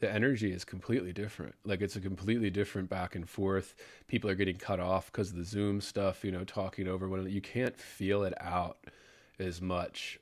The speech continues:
Uh, and it, it does, speaking of barriers, you know, we talk, like, mental health being a barrier, all this other stuff, like, it does,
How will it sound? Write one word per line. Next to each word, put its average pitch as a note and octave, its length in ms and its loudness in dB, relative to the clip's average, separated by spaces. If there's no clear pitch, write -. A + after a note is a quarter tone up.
Uh, E2+ 420 -2
and G2+ 180 -2
it, F#2+ 180 -2
it F2+ 140 -2
does, G2+ 500 2
speaking G#2+ 340 0
of F2 140 -6
barriers, F#2+ 400 4
you F#2 80 -4
know, F#2+ 80 2
we F#2+ 80 2
talk, F#2 160 -4
like, F2+ 140 -2
mental F#2 260 -2
health G2+ 320 -2
being G2 220 -2
a F#2+ 40 -4
barrier, F#2+ 480 -2
all F2+ 100 -6
this F2+ 160 -6
other F#2+ 180 -4
stuff, F#2 340 -6
like, F2+ 160 -6
it F#2+ 160 -6
does, G#2 320 0